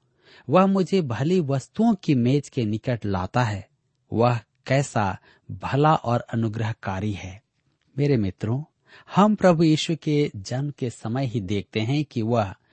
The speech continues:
मानव जाति के लिए अवर्णित आनंद लाया था। मंदिर में शमौन और हन्ना उसकी प्रतीक्षा में थे। उन्हें आशा थी कि वे उसे देखेंगे। जिस दिन यूसुफ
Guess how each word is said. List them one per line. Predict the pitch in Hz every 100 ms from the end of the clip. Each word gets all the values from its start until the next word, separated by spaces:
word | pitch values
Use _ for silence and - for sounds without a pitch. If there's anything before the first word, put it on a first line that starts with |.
| _ _ 123
मानव | 139 170 196 190
जाति | 120 127 139 - 190
के | - 110
लिए | 92 98 120 160 - _ _ _
अवर्णित | 139 151 120 135 160 180 - - 110
आनंद | 110 127 127
लाया | 107 101 117
था। | 123 - 87 - _ _ _ _ _ 120
मंदिर | 143 175 190 208
में | 117 101 139 160 _ -
शमौन | - 147 170 185 180 -
और | 139 135 117 131
हन्ना | 143 127 95 -
उसकी | 151 - 160
प्रतीक्षा | - 120 - 107 - 160
में | 160
थे। | 117 - 98 - _ _ _ _ -
उन्हें | 165 196 -
आशा | 131 143 - 156
थी | - 139 165
कि | - 139
वे | 131 143
उसे | 120 - 113
देखेंगे। | 98 139 147 180 151 104 90 _ _ _ _ - -
जिस | 117 196 202
दिन | 113 98 127 185 117
यूसुफ | 139 160 -